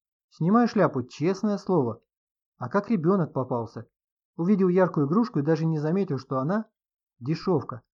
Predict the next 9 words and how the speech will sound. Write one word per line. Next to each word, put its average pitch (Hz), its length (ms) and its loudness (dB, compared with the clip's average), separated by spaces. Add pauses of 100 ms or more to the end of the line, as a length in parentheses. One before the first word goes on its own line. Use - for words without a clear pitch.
(500)
Вот 185 220 -2
ведь 214 160 -2
и - 20 -2
на 208 120 2
старуху 170 460 0
бывает 165 380 0
проруха". 143 520 -2 (640)
Артём 143 560 -4
оторопел. 123 640 -8